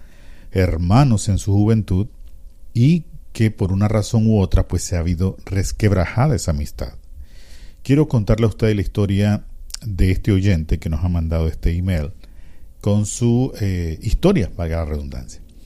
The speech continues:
Entonces, vamos a cambiarle el nombre, vamos a decirle Paco,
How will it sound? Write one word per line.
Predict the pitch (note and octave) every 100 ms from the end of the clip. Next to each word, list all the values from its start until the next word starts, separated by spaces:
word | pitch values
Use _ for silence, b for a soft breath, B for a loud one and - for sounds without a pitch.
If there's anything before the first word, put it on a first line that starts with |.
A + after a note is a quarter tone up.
| B B B
Entonces, | - A2+ - A#2 - - -
vamos | G2+ A2+ C#3
a | B2+
cambiarle | G#2 F2 F#2+ G2+
el | A2
nombre, | A#2 F2 D2+
vamos | G#2+ D#2+ E2+
a |
decirle | D#2+ - D#2+ D2+ C#2+
Paco, | - - F2 - F2 -